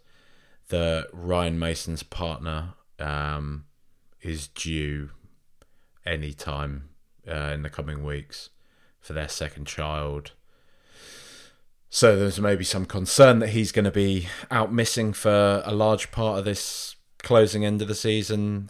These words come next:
hence why, with the various moving pieces going on in the managerial search, that they would want to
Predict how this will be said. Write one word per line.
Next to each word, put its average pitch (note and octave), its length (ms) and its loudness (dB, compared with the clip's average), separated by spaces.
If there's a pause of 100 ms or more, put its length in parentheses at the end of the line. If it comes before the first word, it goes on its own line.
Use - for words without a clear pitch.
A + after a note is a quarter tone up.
hence G2 340 -4
why, F2 480 -2 (2500)
with F#2 260 -4
the F2+ 200 -2
various F2+ 440 0
moving E2+ 360 -4
pieces D#2 320 -8
going D#2+ 280 -4
on D#2 100 -6
in D#2 80 -6
the D2+ 80 -6
managerial E2 680 -4
search, - 680 -8
that D#2 300 -10
they D#2 200 -6
would D2+ 280 -12
want D2+ 280 -10
to D2 480 -10